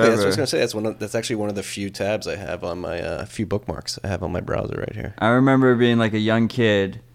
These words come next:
Speaker 2: and, you know, diving headfirst into Bitcoin, and then I, like, realized at s-, at some point he was, he was a, he was a nim, but at some point he came out with his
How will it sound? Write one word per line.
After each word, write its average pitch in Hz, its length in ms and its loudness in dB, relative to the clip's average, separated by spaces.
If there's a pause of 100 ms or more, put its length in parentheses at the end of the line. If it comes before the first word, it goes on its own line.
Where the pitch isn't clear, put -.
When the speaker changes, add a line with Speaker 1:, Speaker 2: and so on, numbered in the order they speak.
(300)
Speaker 2:
and, 95 800 0 (720)
you 104 140 2
know, 92 180 -2 (220)
diving 107 500 4
headfirst 104 460 0
into 101 100 0
Bitcoin, 98 500 -2
and 92 160 -2
then 101 280 0 (920)
I, 104 120 2
like, 101 260 0
realized 110 560 2 (640)
at 110 120 2
s-, - 120 -6
at - 220 2
some 135 240 4
point 127 280 4
he 120 100 4
was, 113 180 2
he 120 160 2
was 117 240 2
a, 110 280 2
he 117 140 0
was 131 140 2
a 120 80 6
nim, 117 320 6
but 98 100 2
at 90 80 -2
some 110 260 0
point 107 440 -2 (360)
he 110 160 -4
came 107 280 0
out 104 120 2
with 95 200 -4
his 92 320 -4